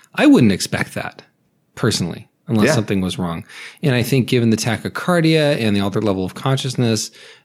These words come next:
Speaker 1: um, I think that the ambulance medic was right on that, that I V access was needed. Um, I also do agree that that was seizing activity, the bicycling of the legs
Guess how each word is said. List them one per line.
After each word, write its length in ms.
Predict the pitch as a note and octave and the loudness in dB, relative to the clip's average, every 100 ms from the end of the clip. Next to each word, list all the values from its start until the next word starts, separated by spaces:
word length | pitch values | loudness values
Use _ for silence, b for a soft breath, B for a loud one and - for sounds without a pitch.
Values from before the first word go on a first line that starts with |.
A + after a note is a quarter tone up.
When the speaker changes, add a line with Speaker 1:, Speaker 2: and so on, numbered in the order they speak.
| - | -6
Speaker 1:
um, 580 | G#2+ F#2+ F#2 F2+ F#2 - _ _ _ _ _ _ _ _ _ _ - | -2 0 0 -2 -4 -10 _ _ _ _ _ _ _ _ _ _ -4
I 200 | A#2+ B2 | 0 0
think 520 | - A#2+ A2+ A2 - | 0 0 0 -2 -10
that 580 | C3 A#2 G2 F#2+ F#2+ - - | -8 -2 0 0 -6 -10 -10
the 480 | D3 G#2 F#2+ F#2+ G2+ | -6 -2 -2 -2 -2
ambulance 360 | G2+ G#2 - | 0 -2 -2
medic 380 | G2+ F#2+ F#2+ - | -2 -2 -2 -6
was 480 | - G#2 F#2 F#2 - | -4 -2 -2 -4 -2
right 240 | C#3+ G#2 | 0 0
on 220 | F#2+ F2+ F#2 | 0 -2 -4
that, 340 | G2 - - | -6 -8 -4
that 180 | A2 - | -4 -2
I 140 | A#2 G#2+ | -2 0
V 120 | G2 | 0
access 420 | F#2+ - G2+ - | -2 -4 -6 -4
was 240 | F#2 F2 | -6 -6
needed. 280 | - F2+ F2+ - B B B | -8 -10 -12 -18 B B B
Um, 200 | C3+ A2+ A#2 | -4 -2 -2
I 100 | C3+ | -2
also 300 | D#3 C#3+ C#3 | 0 2 0
do 300 | B2+ B2 A#2 | 2 4 4
agree 500 | A2 A#2 A2 G#2+ A2 | 4 2 4 2 -2
that 240 | - F#2+ | -2 -2
that 160 | G#2+ G#2+ | -2 -2
was 240 | G#2 G2 | 0 0
seizing 340 | B2+ A2 G#2+ | 0 0 0
activity, 340 | G2+ - G2 F2+ | -2 -4 -6 -6
the 120 | F2+ | -6
bicycling 500 | F#2 F#2+ - - G2+ | -6 -6 -6 -4 -4
of 80 | F#2 | -4
the 60 | |
legs 500 | F2 F2+ F2+ E2+ F2 | -6 -8 -8 -8 -12